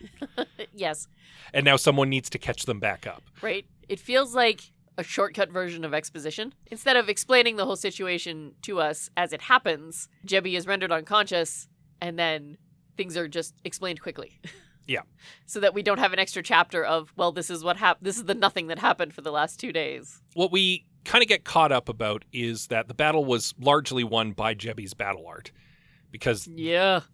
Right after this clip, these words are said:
Speaker 1: uh, the tanks all disappeared into a sinkhole that will last a thousand years.
Speaker 2: Right?
Speaker 1: Yeah.
Speaker 2: There was talk of, like, people will avoid that area 'cause they're scared it's cursed.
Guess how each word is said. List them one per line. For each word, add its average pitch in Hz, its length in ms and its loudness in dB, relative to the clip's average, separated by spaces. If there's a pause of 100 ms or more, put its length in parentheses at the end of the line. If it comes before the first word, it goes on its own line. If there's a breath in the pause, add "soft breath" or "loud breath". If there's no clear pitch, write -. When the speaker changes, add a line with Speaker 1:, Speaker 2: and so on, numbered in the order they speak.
Speaker 1:
uh, 107 260 2
the 107 120 -8
tanks 139 340 2
all 107 360 6
disappeared 127 580 0
into 117 220 -2
a - 20 -4
sinkhole 151 460 0
that 123 160 4
will 135 100 0
last 123 320 2
a 117 60 -4
thousand 95 400 -6
years. - 340 -18 (300)
Speaker 2:
Right? 185 440 -2
Speaker 1:
Yeah. - 180 -10
Speaker 2:
There 254 120 6
was 285 140 2
talk 240 320 8
of, 220 100 -6
like, 196 220 0
people 226 300 -2
will 180 180 2
avoid 165 380 2
that 180 180 4
area 180 480 0
'cause 214 160 -10
they're 147 100 -4
scared 165 380 -4
it's - 160 -14
cursed. - 580 -8